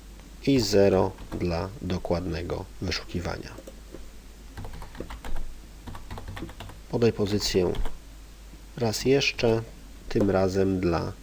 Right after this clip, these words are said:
nagłówków kolumn. Szukamy regionu czwartego. Tutaj będzie wiersz dwunasty stały, a symbol kolumny będzie się zmieniał.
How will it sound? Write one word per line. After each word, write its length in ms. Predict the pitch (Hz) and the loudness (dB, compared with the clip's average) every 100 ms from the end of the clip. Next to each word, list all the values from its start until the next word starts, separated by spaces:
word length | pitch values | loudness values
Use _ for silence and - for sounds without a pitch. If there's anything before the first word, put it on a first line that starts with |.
| - | -8
nagłówków 880 | - 107 95 92 - - 90 - - - | 0 2 4 4 2 2 2 2 0 -10
kolumn. 420 | - 196 143 - - - - - - - - - - - - - - | 2 4 4 0 -8 -12 -14 -14 -16 -18 -18 -18 -18 -18 -18 -16 -8
Szukamy 580 | - 113 - 104 90 - - - - - - - - | -6 -2 2 4 4 0 -4 -14 -18 -18 -18 -18 -4
regionu 440 | 110 101 95 - - | 0 4 4 4 0
czwartego. 800 | - 127 - - 117 107 104 107 - - - - - - | -2 -2 0 4 6 6 4 2 -10 -18 -18 -18 -14 -2
Tutaj 460 | 107 - 87 80 113 | 0 4 4 4 -2
będzie 340 | - 87 85 87 | -4 -2 0 2
wiersz 440 | 95 78 - - - - | 4 2 0 -6 -10 -10
dwunasty 600 | 104 101 117 110 - - | -4 2 4 4 2 -2
stały, 540 | 107 - 104 95 90 98 - - - - - - | -2 4 6 8 6 2 -6 -16 -16 -18 -18 -6
a 280 | - 104 101 | 0 2 2
symbol 680 | 101 - - 95 92 90 92 - - | 0 -6 -2 -2 2 4 2 0 0
kolumny 460 | 117 98 90 95 | 6 8 8 4
będzie 280 | 90 82 78 | 4 4 2
się 140 | - 85 | 0 0
zmieniał. 400 | 87 73 - | 2 2 2